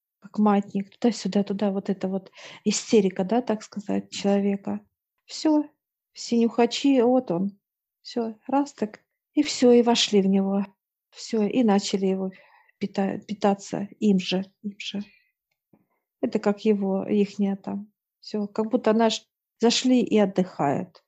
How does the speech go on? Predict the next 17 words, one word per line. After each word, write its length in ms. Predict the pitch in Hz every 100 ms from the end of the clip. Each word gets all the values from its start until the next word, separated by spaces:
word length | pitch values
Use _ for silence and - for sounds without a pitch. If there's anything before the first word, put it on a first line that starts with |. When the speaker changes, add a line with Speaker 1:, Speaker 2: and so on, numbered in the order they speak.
| _ _
Speaker 1:
Всё. 360 | - 196 190 - _ _ _ _ _ _ _ _ _ - -
Speaker 2:
Ихняя 380 | - - 185
флора, 400 | - - 175 175
да. 200 | 165 175 - - - _ _ _ _ _ _ _ 226
Speaker 1:
А, 80 |
да. 260 | 208 233 240 _ _ _ _ _ _ _ _ _ _ _ _ _ _ _ _
Вот 120 | 214 233
выше 240 | 247 240
предупреждают 800 | 226 214 214 220 220 220 233 202
без 180 | 196 196
истерик 640 | 190 - 214 196 196 - _ _ _ _ _ _ -
только. 540 | 208 208 - 220 214 _ _ _ _ _ _ _ _ _ _ _ -
Молитва, 600 | 208 214 277 - 262 269 - _ _ _ _
покой, 720 | 196 202 - 247 262 277 - _ _ _ _ _ -
обращение 760 | 208 214 214 - 220 202 202
к 40 | 208
Богу. 460 | 208 196 - 214